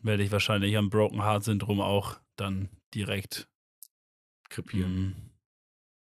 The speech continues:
Speaker 1: Ja, ist schon,
Speaker 2: Das
Speaker 1: ist schon,
Speaker 2: ist
Speaker 1: ist schon ein ekliger Gedanke so eigentlich, ne? Aber es ist ja, da man, irgendwann muss man sich damit
Speaker 2: <clears throat>
Speaker 1: natürlich auseinandersetzen.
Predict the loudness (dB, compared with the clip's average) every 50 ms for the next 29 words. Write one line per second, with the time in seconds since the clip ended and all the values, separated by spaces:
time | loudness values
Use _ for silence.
0 | _ -10 -10 -6 0 2 4 4 6 6 4 4 4 4 4 4 4 4 4 4
1 | 2 2 2 2 2 2 2 0 0 2 4 4 4 4 4 4 4 4 2 2
2 | 0 0 0 2 0 0 2 2 2 2 0 -2 -2 2 4 4 4 4 2 2
3 | 4 6 6 6 6 6 6 4 4 4 6 6 8 8 8 6 6 4 4 2
4 | 4 4 4 4 2 2 2 0 0 0 0 0 0 0 0 0 0 0 2 2
5 | 2 2 2 0 0 -2 -4